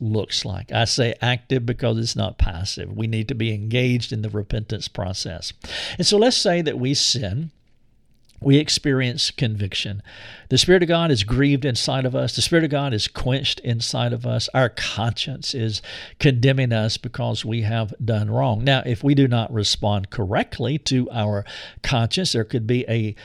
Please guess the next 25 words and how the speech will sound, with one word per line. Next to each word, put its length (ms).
a 140
layering 500
effect. 500
Our 120
conscience 640
can 220
go 260
dull, 540
as 100
the 80
Hebrew 320
writer 420
said 360
in 160
three 260
seven, 460
"Today, 640
if 120
you 140
hear 180
his 200
voice, 420
do 160
not 220
harden 360